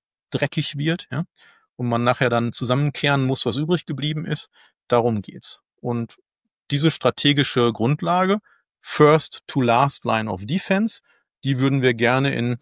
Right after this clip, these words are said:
naher Zukunft erklären. Und ich glaube, wir sollten das im nächsten Turn auch zum Thema machen, dass wir das, was ich jetzt in zwei Minuten Monolog <laughs> erklärt habe, dass wir das nochmal ein bisschen aufsplitten. Vielleicht,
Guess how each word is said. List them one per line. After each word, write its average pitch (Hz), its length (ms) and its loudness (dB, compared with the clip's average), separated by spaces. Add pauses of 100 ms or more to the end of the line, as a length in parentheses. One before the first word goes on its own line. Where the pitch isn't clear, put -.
naher 123 340 2
Zukunft - 460 -4
erklären. 127 460 -2
Und 151 160 -4
ich - 100 -10
glaube, 220 420 2 (800)
wir 127 100 -4
sollten 127 340 4
das 127 180 0
im 113 180 -4
nächsten 160 640 -4 (680)
Turn 139 440 0
auch 123 140 -4
zum - 180 -6
Thema 131 300 0
machen, 147 320 -2
dass 127 160 -6
wir 120 80 -2
das, 123 240 -2
was 113 100 -2
ich 107 100 -6
jetzt 120 180 -4
in 107 200 -6 (920)
zwei 131 220 2
Minuten 139 360 2
Monolog 127 420 2
<laughs> - 220 0
erklärt - 500 -2
habe, 139 240 2 (320)
dass - 180 0
wir 131 80 6
das 135 140 4
nochmal 139 180 4
ein 135 40 0
bisschen 131 220 0
aufsplitten. 156 500 -2
Vielleicht, 131 540 2